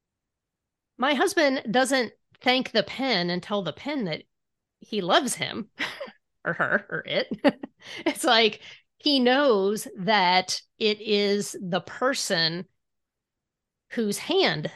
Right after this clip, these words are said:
the pen is, is in, right? So money takes on the morality of the person that's holding it. So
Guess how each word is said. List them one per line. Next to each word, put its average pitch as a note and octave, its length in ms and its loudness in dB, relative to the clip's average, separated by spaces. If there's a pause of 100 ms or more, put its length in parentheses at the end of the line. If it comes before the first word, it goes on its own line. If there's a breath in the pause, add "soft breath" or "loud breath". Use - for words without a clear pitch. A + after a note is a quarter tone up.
(100)
the F#3+ 120 0
pen D3+ 300 -2
is, - 200 -10 (100)
is F3 280 -6
in, - 340 -14
right? D#3+ 420 0
So G#3+ 460 2 (1800 loud breath)
money B3+ 420 2
takes B3+ 340 -2
on A#3 180 2
the G#3+ 60 0
morality F#3 540 2
of D#3+ 100 -6
the D#3 80 -8
person E3+ 320 -6
that's - 180 -12
holding - 320 -12
it. - 140 -20 (680)
So G#3+ 500 0